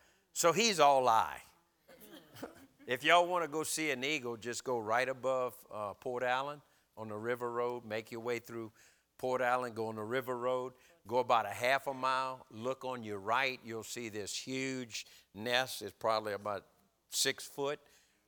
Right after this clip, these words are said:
And there's a mama eagle, a daddy eagle, and two little eagles right there, if you want to see an eagle. So anyway, an eagle,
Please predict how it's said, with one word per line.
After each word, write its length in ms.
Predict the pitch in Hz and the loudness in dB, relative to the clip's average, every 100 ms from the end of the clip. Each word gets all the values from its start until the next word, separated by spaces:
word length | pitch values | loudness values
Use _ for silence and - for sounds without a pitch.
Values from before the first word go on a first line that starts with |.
| _ - | _ -6
And 220 | 110 110 | -4 -2
there's 400 | 110 107 95 - | 0 -2 -4 -8
a 60 | 104 | -8
mama 420 | 104 113 123 123 107 | -2 0 0 -2 -2
eagle, 520 | 123 120 123 117 107 | -4 -4 -4 -6 -6
a 60 | 90 | -6
daddy 440 | 113 117 113 110 | -2 -2 -2 -4
eagle, 400 | 110 117 107 110 | -6 -8 -8 -10
and 160 | 101 92 | -10 -10
two 160 | 123 | -10
little 300 | 107 107 101 | -6 -6 -6
eagles 560 | 98 90 67 60 - - _ - | -6 -6 -10 -16 -16 -16 _ -6
right 280 | 101 101 | -2 -2
there, 220 | - 85 - - - | -4 -12 -14 -20 -20
if 60 | - | -12
you 120 | 107 | -10
want 180 | 107 98 | -8 -10
to 60 | |
see 120 | - 98 | -10 -10
an 140 | 92 | -10
eagle. 260 | 92 69 - _ _ _ _ _ _ _ _ _ _ _ _ _ _ _ _ | -12 -16 -20 _ _ _ _ _ _ _ _ _ _ _ _ _ _ _ _
So 360 | - - 156 156 | -6 0 2 2
anyway, 720 | 170 202 208 160 147 147 143 135 | 4 4 4 4 6 6 6 2
an 220 | 139 139 | 2 4
eagle, 640 | 175 226 156 143 139 131 | 6 4 2 0 0 -4